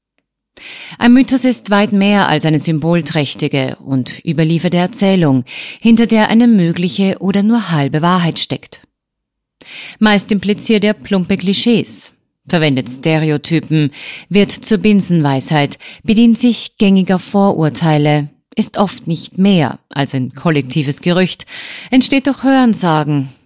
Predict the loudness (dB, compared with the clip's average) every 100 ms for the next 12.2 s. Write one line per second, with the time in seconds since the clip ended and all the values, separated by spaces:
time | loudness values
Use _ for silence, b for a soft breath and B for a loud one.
0 | _ -6 -4 0 -2 -2 -2 0 0 -2
1 | -4 -6 -6 -4 -2 0 2 4 4 2
2 | 0 0 -2 -2 B B B B -2 2
3 | 4 4 2 0 0 0 0 -2 -4 -2
4 | 0 0 0 0 2 0 -4 -6 -6 -4
5 | -2 0 0 0 0 2 2 2 -2 _
6 | _ _ _ _ _ _ _ -8 -2 0
7 | 0 0 -2 -2 -2 0 0 -2 -4 0
8 | 2 2 2 -2 -10 B B B B 2
9 | 4 2 0 0 -2 2 4 4 2 0
10 | 0 0 -4 -6 -8 -4 -2 0 0 0
11 | 0 0 0 -2 -2 -4 -2 -2 -2 -6
12 | -8 -10